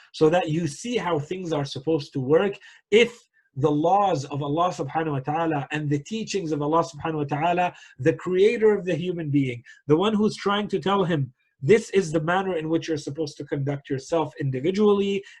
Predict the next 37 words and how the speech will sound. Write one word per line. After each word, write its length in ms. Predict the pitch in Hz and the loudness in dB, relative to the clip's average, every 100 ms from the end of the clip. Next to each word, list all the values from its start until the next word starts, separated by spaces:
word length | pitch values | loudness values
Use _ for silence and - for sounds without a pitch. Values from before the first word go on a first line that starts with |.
| 151 | -4
and 220 | 151 139 | -4 -4
socially 840 | - 175 220 - 208 202 196 202 - _ 156 | -6 0 0 0 -2 -2 -2 -6 -10 _ -4
and 200 | 156 151 | -4 -2
in 200 | 165 170 | -6 -4
the, 260 | 156 156 143 _ _ - | 2 2 2 _ _ -8
in 100 | 151 | -2
the 140 | 147 135 135 - | 0 0 -4 -8
best, 480 | 131 190 233 - - _ 156 | 0 2 2 0 -20 _ -10
uh, 200 | 151 131 - | -6 -8 -6
interest 480 | 240 - 196 - - | -6 0 -2 -2 -4
of 140 | 160 | -2
yourself, 720 | 143 139 135 - 202 240 214 _ _ - | 2 2 0 -2 2 2 0 _ _ -6
of 120 | 139 | 0
your 140 | 151 | 2
society, 800 | 147 135 - 185 202 202 202 202 - _ | 2 -4 -2 0 2 0 -4 -6 -10 _
of 160 | 147 143 | -4 0
the 80 | 143 | 0
people 380 | 185 190 190 170 | -2 -4 -2 0
who 60 | |
will 160 | 165 147 | 0 0
come 200 | 151 143 | -2 -6
after 380 | 170 208 208 208 | -2 -4 -2 -2
you," 360 | 202 202 202 202 _ _ - | 0 0 -2 -4 _ _ -8
and 120 | 170 | -6
so 160 | 160 170 | -4 -4
on 140 | 170 | -4
and 100 | 151 | -6
so 180 | 143 180 | -6 -6
forth, 260 | 190 185 - | -6 -8 -6
from 160 | 143 | -8
every 300 | 156 170 175 | -6 -6 -4
angle, 480 | 160 160 151 113 95 _ _ 151 | -4 -4 -4 -8 -10 _ _ -2
in 100 | 147 | 2
the 100 | 156 | 2
most 280 | 190 160 | 2 0
balanced 480 | 143 175 190 170 - | 0 2 0 -4 -6
way, 300 | 170 156 113 | 0 0 0